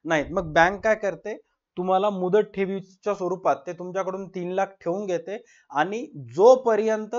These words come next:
तीन वर्ष होत नाहीत, जो निश्चित कालावधी तुमच्यामध्ये आणि बँकेमध्ये करार झालेला आहे,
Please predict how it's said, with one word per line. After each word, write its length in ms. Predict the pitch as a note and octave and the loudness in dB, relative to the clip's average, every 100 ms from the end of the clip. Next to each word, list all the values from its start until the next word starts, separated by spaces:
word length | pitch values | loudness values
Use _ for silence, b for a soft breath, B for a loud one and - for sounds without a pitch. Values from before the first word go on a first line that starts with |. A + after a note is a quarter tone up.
| A#3+ - | -8 -8
तीन 180 | G#3+ G#3+ | -6 -2
वर्ष 320 | G3+ G3+ - | -2 -2 -4
होत 320 | G#3+ F#3+ F#3+ F#3+ | -4 -2 -2 -2
नाहीत, 180 | E3 C3+ D3 | -2 -4 -8
जो 100 | E3+ | -6
निश्चित 400 | F#3 F3+ - A3+ - | -4 -6 -10 -18 0
कालावधी 460 | F#3+ F#3 F#3+ F#3 G3 | 4 6 4 2 -4
तुमच्यामध्ये 800 | - E3+ F3 E3 G3+ F#3+ F#3 F#3 | -8 -8 -8 -4 -2 -2 -2 -4
आणि 160 | F#3+ | -6
बँकेमध्ये 720 | F#3+ D#3+ D#3+ E3+ F#3+ F3+ F#3 A3 b b _ | -4 -2 -2 -6 -10 -8 -10 -10 b b _
करार 340 | E3+ F3 F#3+ | 6 8 6
झालेला 360 | F3+ F3+ F3 F3 | 4 -2 0 2
आहे, 140 | D3+ | 2